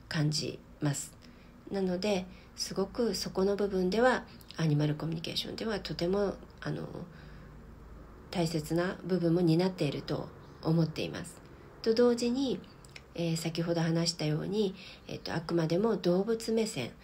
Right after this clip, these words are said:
動物からが話してくれること、動物が見えること、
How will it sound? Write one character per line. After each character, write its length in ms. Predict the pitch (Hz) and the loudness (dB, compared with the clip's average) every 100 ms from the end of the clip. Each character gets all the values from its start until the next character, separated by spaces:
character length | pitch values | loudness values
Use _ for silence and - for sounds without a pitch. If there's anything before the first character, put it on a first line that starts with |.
| - - | -20 -4
動 220 | 202 214 | 0 0
物 280 | 220 226 - | 0 -4 -6
か 140 | 240 | -6
ら 220 | 247 277 269 - - - - - - - - - | -4 -4 -6 -14 -20 -20 -20 -20 -20 -20 -20 -6
が 100 | 226 | -2
話 340 | 220 214 196 - | 0 4 6 6
し 40 | |
て 100 | - | 4
く 120 | - | -4
れ 120 | - | -6
る 120 | - - | -6 -10
こ 120 | - | -14
と、 200 | - - - - | -14 -14 -8 2
動 220 | 208 226 | 4 4
物 260 | 247 240 | 0 -2
が 180 | 247 247 233 - | -2 -2 -4 -2
見 260 | 170 180 | 4 6
え 40 | 165 | 6
る 100 | 127 | 2
こ 100 | - | -6
と、 80 | - | -16